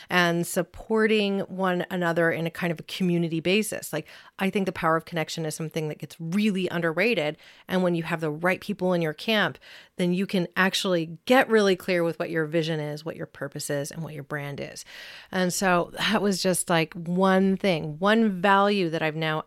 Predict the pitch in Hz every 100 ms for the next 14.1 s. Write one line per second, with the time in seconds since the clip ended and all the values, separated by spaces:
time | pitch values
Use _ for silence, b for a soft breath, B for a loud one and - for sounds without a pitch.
0 | - 175 185 196 196 185 - 185 170 165
1 | 170 b _ 196 185 185 - 226 202 175
2 | 160 147 - 165 165 - 180 170 - 170
3 | 165 160 165 - 233 254 202 151 147 -
4 | B B B - 175 170 - 185 180 202
5 | 233 190 - - 170 170 - 202 185 185
6 | 180 185 180 175 196 220 - 262 277 254
7 | 453 - - - - 220 240 294 349 285
8 | 269 254 - 359 466 277 220 170 160 170
9 | 208 330 214 208 202 B B - 202 -
10 | 190 214 247 240 254 240 339 - 202 160
11 | 160 175 170 165 196 214 208 214 214 208
12 | 294 294 143 156 - 185 185 190 185 160
13 | 208 247 247 294 - - 175 165 170 196
14 | 180